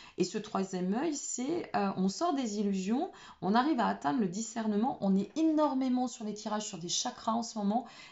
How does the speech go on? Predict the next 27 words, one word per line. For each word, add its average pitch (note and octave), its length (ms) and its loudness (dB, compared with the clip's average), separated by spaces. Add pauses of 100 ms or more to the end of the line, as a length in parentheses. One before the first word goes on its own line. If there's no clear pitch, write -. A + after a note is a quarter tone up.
(100)
et A3 160 6
la G3+ 100 6
reconnexion A3+ 560 2
au G#3 60 2
soi, - 400 -6
hein, G3 160 -2
pour G3 180 -8
ce - 140 -8
mois F#3+ 100 0
de F#3 80 -6
février, F#3+ 320 0
je - 120 -6
tiens G3 120 -4
à F3+ 60 -2
vous F3+ 80 -2
le F3 60 -4
préciser. F3+ 520 -6 (540)
Et C4 160 4
vous A3 160 4
n'y B3+ 160 6
dérogez A#3+ 400 2
pas D4 160 2
non B3 160 4
plus, D4+ 220 2
semble-t-il. G#3+ 640 -2 (360)
Donc A#3 240 4
là, D#4 140 8